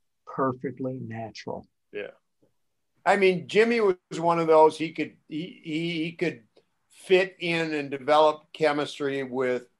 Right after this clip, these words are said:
Speaker 2: you know, anybody. And,
Speaker 1: Right.
Speaker 2: and I'm,
Speaker 1: Right.
Speaker 2: I'm guessing somebody probably said, "Well, hey, this guy's Jimmy Hart. Well, let's put him with the Hart Foundation."
Speaker 1: Yeah, I agree.
Speaker 2: Uh, you know, and that probably what triggered it. And then all of a sudden they realized, "Hey, Jimmy Hart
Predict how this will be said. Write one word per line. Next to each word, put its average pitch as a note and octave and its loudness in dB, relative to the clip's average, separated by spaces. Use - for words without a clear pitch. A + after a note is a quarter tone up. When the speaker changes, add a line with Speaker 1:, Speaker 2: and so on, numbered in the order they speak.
Speaker 2:
you C#3+ -8
know, B2+ -8
anybody. C#3+ -2
And, C#3+ -4
Speaker 1:
Right. D#3 -4
Speaker 2:
and D#3 -2
I'm, D#3 0
Speaker 1:
Right. B2 -10
Speaker 2:
I'm G3+ 4
guessing G3+ 4
somebody G#3+ 4
probably F3+ 6
said, G#3 -2
"Well, G#3+ 2
hey, G3+ 0
this F#3+ -2
guy's G3+ 2
Jimmy G3 -2
Hart. F#3 4
Well, F3 -2
let's G3 -2
put A3 2
him A#3 6
with A3 0
the G#3 8
Hart A#3+ 4
Foundation." C3 0
Speaker 1:
Yeah, F#3 4
I B2 -6
agree. F3+ 10
Speaker 2:
Uh, E3+ 10
you A#3+ 4
know, G#3+ 8
and G3 2
that A3+ 2
probably G#3 6
what F3 2
triggered B3 4
it. F3+ 2
And F#3 -4
then F#3+ 0
all G3 6
of G#3 0
a F#3+ 4
sudden A3+ 2
they F#3+ 4
realized, F#3+ 4
"Hey, G#3 8
Jimmy G#3+ 2
Hart F3 4